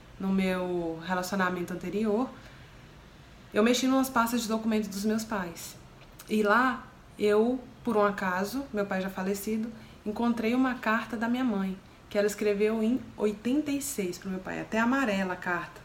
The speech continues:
E naquela carta eu vi que, quando eu comecei a ler a carta,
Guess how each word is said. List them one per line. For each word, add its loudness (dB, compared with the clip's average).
E -2
naquela 0
carta 0
eu 4
vi 0
que, 0
quando -2
eu 0
comecei 0
a 0
ler 0
a -2
carta, -6